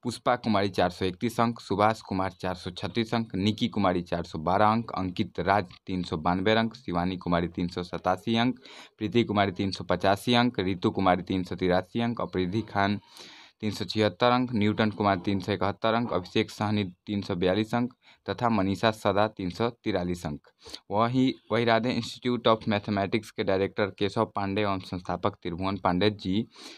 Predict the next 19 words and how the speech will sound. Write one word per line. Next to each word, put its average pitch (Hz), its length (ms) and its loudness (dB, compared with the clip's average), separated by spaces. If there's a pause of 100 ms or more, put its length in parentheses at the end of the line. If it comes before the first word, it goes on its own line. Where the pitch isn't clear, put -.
(100)
सभी 117 260 0
विद्यार्थियों 104 460 0
को 98 120 0
उज्जवल 95 220 2
भविष्य 98 320 -4
की 98 100 -4
कामना 92 320 0
करते 95 340 0
हुए 117 200 4
विद्यार्थियों 98 680 -4
का 101 100 0
हौसला 98 320 0
बढ़ाया 107 220 2 (100)
तथा 95 200 -4
छात्रों 95 460 -2
को 98 100 -2
सम्मानित 95 420 -2
भी 92 160 -4
किया। 80 200 -6